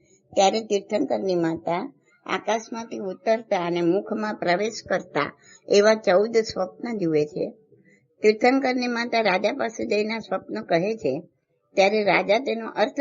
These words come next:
કહે છે કે, "હે દેવી, આ પુત્ર તીર્થંકર થશે,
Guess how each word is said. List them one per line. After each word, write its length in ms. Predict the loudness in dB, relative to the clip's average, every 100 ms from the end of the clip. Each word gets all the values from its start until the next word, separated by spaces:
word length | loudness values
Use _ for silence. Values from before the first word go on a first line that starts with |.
| -2
કહે 240 | -2 -2
છે 300 | -2 -4 -4 -6 _ _ _ _ _ _ 2
કે, 160 | 4
"હે 240 | 4 0 0
દેવી, 480 | 0 0 -2 -4 -10 _ _ -6
આ 140 | -2
પુત્ર 540 | -2 -4 -10 -4 -2 -2
તીર્થંકર 680 | -4 -6 -4 -4 -2 -4
થશે, 560 | -8 -8 -8 -6 -8